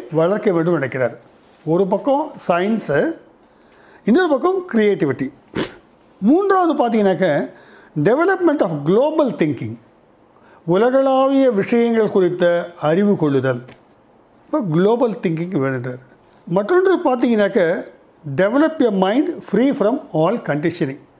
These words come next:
இந்த கண்டிஷனிங்னா என்னன்னாக்க, அஹ், ப்ரோக்ராமிங்,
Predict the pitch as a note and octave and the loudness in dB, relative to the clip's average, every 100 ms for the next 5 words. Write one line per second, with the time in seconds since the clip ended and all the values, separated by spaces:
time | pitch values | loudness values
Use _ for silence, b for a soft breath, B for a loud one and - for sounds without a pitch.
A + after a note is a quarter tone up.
0 | b b b G3 F#3 A3+ E4+ F#4+ D4 C#4 | b b b -2 0 2 2 2 2 2
1 | B3+ A3+ G#3+ G3 G3+ E3+ D3+ - - - | 2 2 2 2 2 2 0 -4 -14 -20
2 | - - F3 F3+ F3+ F#3 A#3 A#3 F#3+ C3+ | -12 -4 -2 0 0 2 2 2 0 -4